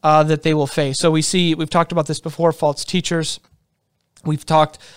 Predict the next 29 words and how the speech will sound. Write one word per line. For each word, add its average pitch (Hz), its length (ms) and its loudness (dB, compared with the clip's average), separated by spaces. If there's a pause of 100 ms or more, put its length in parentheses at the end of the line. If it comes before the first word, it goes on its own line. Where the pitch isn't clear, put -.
(260)
uh, 151 100 0
just 160 200 0
briefly 165 360 2
about 151 300 2
the 143 80 -4
world, 156 420 2
and 147 140 -4
we'll 151 100 -2
talk 156 240 -8
about 151 220 -2
the 151 60 -6
world 151 260 0
more 151 200 0
in 143 80 -2
the 143 80 -6
series. 151 460 -6 (600)
And, 147 280 2
uh, 143 260 4 (120)
and 156 120 2
then 156 140 4
there's 151 160 0
also, 151 720 2
uh, 147 200 0
the 143 260 -2
foe 160 360 0
of 139 120 0
Satan. - 460 -2 (580)
And 143 320 0
he's, 143 420 -4